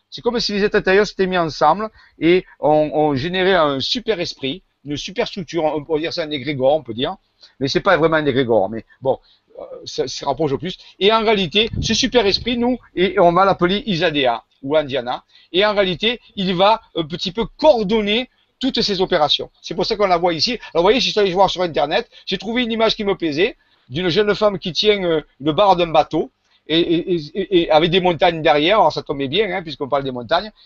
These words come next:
Donc, euh, c'est, je trouve cette image assez intéressante. Alors, bien sûr, ça correspond pas, hein, c'est, le super esprit ressemble pas à une jeune femme, mais en réalité, c'est, c'est figuratif. C'est comme je vous disais tout à l'heure. En dessous, on a une autre, aussi d'une, une image d'une personne qui est peintre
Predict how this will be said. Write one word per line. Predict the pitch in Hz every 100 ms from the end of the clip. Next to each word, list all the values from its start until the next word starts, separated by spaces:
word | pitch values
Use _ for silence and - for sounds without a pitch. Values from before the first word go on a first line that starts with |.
| _
Donc, | 196 196
euh, | 175 _ _ -
c'est, | 120 - 202
je | -
trouve | 220
cette | 226
image | 208 220 220
assez | 196 -
intéressante. | 220 196 180 - 214 254 160 - -
Alors, | 151
bien | 185
sûr, | - 233 156
ça | 143
correspond | 139 139 156 131
pas, | 180 151 147
hein, |
c'est, | -
le | 127 - 123
super | 123 147
esprit | 139 - 165
ressemble | 131 139 131
pas | 120 135
à |
une |
jeune | 117 131
femme, | 123 170 151 - _
mais | 170 220
en |
réalité, | 220 190 160 254 294 - - -
c'est, | 139 - - 202 156
c'est | 190
figuratif. | 180 165 180 190 180 185 - _
C'est | - 143
comme | 143 160 190
je | 175
vous |
disais | 151 180
tout | -
à |
l'heure. | 160 165 - _ _ -
En | 214
dessous, | 214 226 285
on | 285 220
a | 220
une |
autre, | 220 214 208
aussi | 185 175 233 202
d'une, | 190 170
une | 160 175
image | 185 202 175
d'une | 170
personne | 165 175 202 185
qui | 160
est |
peintre | - 165 240 - -